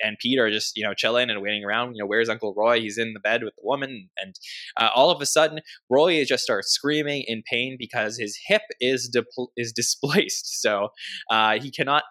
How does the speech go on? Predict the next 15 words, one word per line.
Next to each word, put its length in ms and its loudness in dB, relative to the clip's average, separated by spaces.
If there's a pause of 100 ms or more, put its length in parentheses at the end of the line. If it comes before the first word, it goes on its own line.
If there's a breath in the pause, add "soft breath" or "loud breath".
(120)
finish 280 0
the 100 0
job. 180 2
A 80 6
lot 160 6
of 80 0
people 280 4
having 440 0 (120)
weird 380 4 (120)
sexual 380 0
situations 580 -2
in 60 -8
this 140 -4
episode, 420 -2
but 120 -4